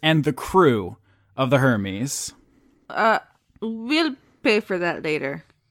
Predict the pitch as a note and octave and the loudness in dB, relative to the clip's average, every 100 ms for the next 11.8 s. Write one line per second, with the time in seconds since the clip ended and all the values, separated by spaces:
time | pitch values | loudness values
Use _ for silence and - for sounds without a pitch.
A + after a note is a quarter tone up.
0 | _ _ - - _ - D#3+ F3 D3+ F#3+ | _ _ -20 -20 _ -8 0 0 2 0
1 | F3+ - E3+ D#3 D3+ D#3 - C#3 D3 D3 | 0 0 2 6 6 2 -4 -12 -2 2
2 | F3+ E3 D3 D3+ D#3 D#3 D#3 D3+ D3+ D3 | 4 4 4 6 6 6 6 4 4 4
3 | D#3 D#3+ - D3+ B2 C3+ - B2 B2 E3 | 2 -2 -6 -6 -4 -4 2 4 4 4
4 | F#3 E3+ D#3 F3 F3+ G3 - _ _ _ | 0 -6 -2 2 2 0 -6 _ _ _
5 | - G3+ E3 A3 A#3+ - _ D#3+ C#3 E3 | -8 -2 0 0 -4 -14 _ 4 6 6
6 | F3 D#3 D#3 E3 - A3+ E3+ D#3+ D#3+ E3+ | 4 2 0 0 4 6 6 4 4 2
7 | E3 F3 - - E3+ D#3 - F3+ G3+ A3+ | 2 -2 -2 0 0 0 2 4 4 2
8 | - - - _ _ _ _ F#3+ E3 - | -2 -6 -10 _ _ _ _ -6 -6 -8
9 | _ _ _ - G3+ E3+ D#3+ D#3 D#3 D#3 | _ _ _ -6 -4 -4 -6 -8 -8 -12
10 | G3+ A3+ A#3+ A3+ A#3 B3 B3+ C#4+ - C#4+ | -14 -10 -10 -2 0 0 -2 -6 -4 -8
11 | - - C#4 - C#4+ C#4+ D#4 - | -6 -6 -6 -4 -4 -4 -6 -14